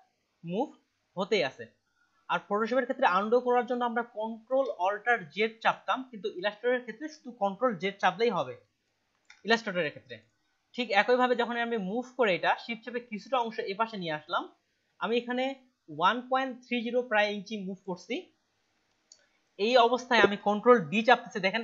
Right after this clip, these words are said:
ঠিক ওয়ান পয়েন্ট থ্রি জিরো মতো করে এটা move হতেই আছে। যখনই control ডি চাপতেছে সেই অনুযায়ী এটা move হতেই আছে। এটা গেল control ডির একটা interesting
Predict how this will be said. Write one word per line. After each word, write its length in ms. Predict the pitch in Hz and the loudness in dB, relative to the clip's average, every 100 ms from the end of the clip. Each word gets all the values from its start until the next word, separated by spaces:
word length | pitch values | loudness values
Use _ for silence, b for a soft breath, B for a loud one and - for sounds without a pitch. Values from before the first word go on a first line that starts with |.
| 226 - | -8 -6
ঠিক 160 | 269 - 349 | -6 -6 2
ওয়ান 180 | 196 262 262 | 2 2 0
পয়েন্ট 220 | 262 262 247 - | 0 0 -2 -8
থ্রি 120 | 254 233 | -8 -2
জিরো 140 | 254 254 _ 196 | 0 -2 _ -4
মতো 200 | 190 214 190 | -2 -2 0
করে 120 | 196 185 | -2 2
এটা 120 | 254 381 _ _ _ _ 170 | 0 0 _ _ _ _ -4
move 220 | 196 277 - | -4 -4 -6
হতেই 280 | 175 175 202 139 | -8 -2 0 0
আছে। 120 | - 127 | -2 -4
যখনই 260 | 160 202 220 208 | -4 -4 -6 -6
control 260 | 202 226 208 | -2 -2 -2
ডি 80 | 226 | -2
চাপতেছে 320 | 226 220 240 294 - | -2 -2 -8 -8 -4
সেই 160 | 233 220 | -2 0
অনুযায়ী 220 | 214 226 | 0 -2
এটা 120 | 226 339 - _ _ _ | 0 -2 -4 _ _ _
move 220 | 175 202 311 - _ _ 180 | -6 -4 -4 -8 _ _ -6
হতেই 260 | 196 170 123 | -2 -2 -2
আছে। 160 | - 113 _ _ _ _ _ | -8 -20 _ _ _ _ _
এটা 160 | 202 247 | 6 8
গেল 100 | 269 277 220 | 8 6 4
control 360 | 220 208 247 226 | -2 0 0 2
ডির 140 | 220 233 185 | -2 0 -2
একটা 160 | 185 180 190 | -2 -4 -4
interesting 440 | 202 208 208 | -2 -4 -4